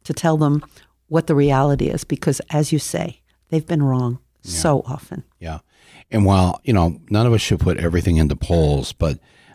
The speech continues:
Speaker 2: uh, or belief in them, but
Speaker 1: Mm-hmm.
Speaker 2: consistently now for months, Bernie's been number one with Latino voters. You never read that anywhere.
Speaker 1: Right.
Speaker 2: With young voters,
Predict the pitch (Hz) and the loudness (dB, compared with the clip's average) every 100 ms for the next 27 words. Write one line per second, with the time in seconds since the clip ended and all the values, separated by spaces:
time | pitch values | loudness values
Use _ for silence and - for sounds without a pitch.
0 | _ - 78 73 78 73 69 65 80 90 | _ -6 -2 0 0 -2 -6 -2 2 2
1 | 80 69 67 67 60 82 - 160 180 - | 2 -2 -2 -4 -6 -6 -6 -6 -8 -10
2 | - 101 - - 175 156 - - 71 65 | -6 -4 -2 0 0 0 -4 -6 -6 -4
3 | 62 64 - 69 69 62 - _ _ _ | -6 -6 -4 -2 -4 -6 -12 _ _ _
4 | _ _ _ _ _ _ _ - 123 165 | _ _ _ _ _ _ _ -2 2 4
5 | 143 98 85 82 101 78 82 85 80 65 | 4 2 4 4 2 2 2 4 2 -2
6 | 69 67 80 82 87 78 78 80 - 73 | -6 -6 -2 2 2 2 0 -2 -4 0
7 | 78 73 67 64 65 64 62 64 65 67 | 0 2 0 -2 -4 -6 -8 -8 -10 -10
8 | - 147 147 156 - - 101 76 80 98 | -8 -6 -6 -8 -14 -8 -2 0 2 4
9 | 120 107 101 95 92 - | 4 4 4 4 2 0